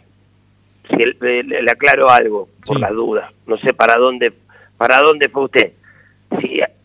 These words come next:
Speaker 1: si, si hay alguien a quien no quiere Tapia y que no quieren a Tapia, es Independiente, ojo, ¿eh? No sé, no sé para dónde, para dónde apuntaba usted.
Speaker 2: Y
Speaker 1: Le puedo asegurar que,
Speaker 2: son, son,
Speaker 1: le puedo
Speaker 2: son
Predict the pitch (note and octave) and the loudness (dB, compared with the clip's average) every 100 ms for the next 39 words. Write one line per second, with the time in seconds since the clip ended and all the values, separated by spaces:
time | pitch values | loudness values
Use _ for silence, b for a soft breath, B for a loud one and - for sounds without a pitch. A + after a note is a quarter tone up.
0 | _ D3 - B2+ B2+ - _ _ - B2 | _ -10 -8 -8 -10 -10 _ _ -4 -2
1 | B2+ B2 B2+ B2 - _ _ _ _ _ | -2 -6 -8 -14 -16 _ _ _ _ _
2 | C3+ E3+ E3+ E3+ E3+ D3+ C3+ B2+ B2 C3 | 2 4 6 4 2 0 0 -2 -8 -4
3 | C3+ C#3+ _ D#3 D3+ - C#3 - C#3 G2+ | -2 -4 _ -4 -4 0 -2 0 -4 -4
4 | _ _ _ _ B2+ - B2+ D3 D3 - | _ _ _ _ -16 -4 -4 -2 -4 -2
5 | E3 E3 C3 - - D3+ - D#3 E3 - | 0 0 -2 -4 0 0 0 -4 -4 0
6 | C3 - _ _ _ _ _ _ - - | 0 0 _ _ _ _ _ _ -6 -6
7 | - B2 C3 C3+ G2+ G#2 A2 G2+ - A#2 | -4 -2 -2 -2 -6 0 -2 0 -2 -2
8 | - _ _ _ _ _ _ _ G#2+ - | -2 _ _ _ _ _ _ _ -12 -2
9 | C3 A#2+ - A2 A#2+ E3 D3 D3+ D3+ C3+ | 2 2 0 -6 -2 0 2 0 0 -2
10 | B2 - b b B2+ D3+ F#3 F3 E3 D#3 | -4 -6 b b 0 2 4 2 2 -2
11 | D#3 D#3+ C#3+ - - - _ _ F#4+ F4 | 2 4 4 0 -6 -6 _ _ -2 0
12 | B3+ - B3 C#3 - D3+ C3+ - C#3 - | 2 0 0 2 2 4 0 -2 -8 -4
13 | A#3+ F#3+ B3 G3 D#3 F#3 | -4 -2 -2 -2 2 2